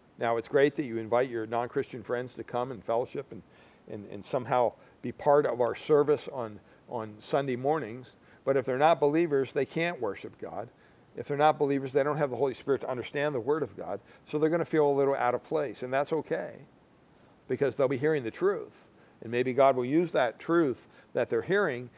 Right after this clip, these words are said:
and convict their heart, and they'll come to Christ, and they'll be saved.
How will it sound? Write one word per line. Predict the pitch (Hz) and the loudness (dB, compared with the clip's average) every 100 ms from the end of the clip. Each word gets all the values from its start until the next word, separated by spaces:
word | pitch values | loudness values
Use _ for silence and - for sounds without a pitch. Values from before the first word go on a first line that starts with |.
| - | -14
and | 117 | -10
convict | 113 131 139 - | -6 -2 -2 0
their | 120 | 0
heart, | 127 123 | 4 2
and | 131 | 2
they'll | 117 | 0
come | - 165 285 | 4 2 2
to | - | -4
Christ, | - 107 110 | -4 -4 -6
and | 139 | -4
they'll | 123 | -2
be | 123 | -2
saved. | 110 - - - | -6 -8 -8 -8